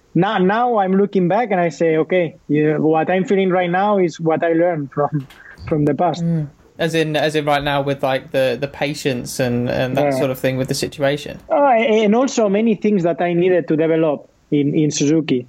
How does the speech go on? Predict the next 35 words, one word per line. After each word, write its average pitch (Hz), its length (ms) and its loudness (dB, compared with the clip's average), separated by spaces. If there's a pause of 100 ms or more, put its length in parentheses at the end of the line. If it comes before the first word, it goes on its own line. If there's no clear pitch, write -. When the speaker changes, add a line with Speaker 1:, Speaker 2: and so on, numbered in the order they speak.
(140)
Speaker 1:
you 139 140 2
know, 180 140 2
to 160 120 0
develop 165 340 2
one 156 220 0
bike, 196 340 0 (540)
to 165 180 2
understand 170 960 0
what 160 360 0
is 165 260 0
better 165 420 0
for 156 180 -2
the 139 140 0
race, 202 440 2
or 160 380 0 (380)
I 175 100 2
don't 220 120 2
know, 220 200 2
I, 170 120 2 (140)
in 180 120 2
Suzuki, 208 440 2
I 196 80 2
needed 196 340 2
to 185 120 2
be 175 400 2
so 214 260 0
good 202 300 2
in 170 160 2
so 202 300 -2
many 196 260 2
areas 185 480 0 (140)
to, 151 320 0 (100)
to 160 100 0
be 180 120 2
competitive 190 580 0